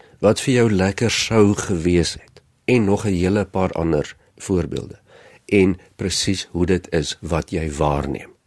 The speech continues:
Daar's 'n baie groot verskil. En dit beteken dat deel van die lewenseise is om na die realiteit te kan kyk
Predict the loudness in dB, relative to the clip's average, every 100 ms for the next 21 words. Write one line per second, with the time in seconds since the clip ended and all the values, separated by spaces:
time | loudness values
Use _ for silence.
0 | _ 0 2 2 0 0 0 -2 -4 -8
1 | -8 -10 -14 -14 -18 _ _ _ _ _
2 | 4 4 6 4 4 0 0 2 4 4
3 | 2 0 -2 _ _ _ -4 2 4 2
4 | -4 _ _ -8 2 4 6 4 2 2
5 | 0 0 0 0 -2 -2 -2 -2 -2 -12
6 | -20 -20 -20 -2 0 0 -2 0 2 2
7 | 0 0 0 0 0 0 -2 -2 -2 -4
8 | -10 -6 -6 -6 -2 -2 -2 -6